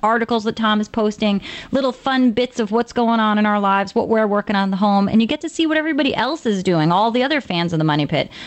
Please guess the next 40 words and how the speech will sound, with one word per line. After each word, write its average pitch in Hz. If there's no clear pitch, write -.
So 277
it's 240
really 294
a 226
great 220
opportunity 196
to 226
learn 208
more. 285
And 202
while 233
you're 269
online, 175
you 214
can 233
email 254
Tom 214
and 196
I 185
your 185
home 202
improvement 185
questions, 170
and 170
we 160
love 208
to 220
answer 175
them. 160
And 156
I've 160
got 175
one 233
here 196
from 170
Richard 262
in 226
Texas -
who 175
writes, 151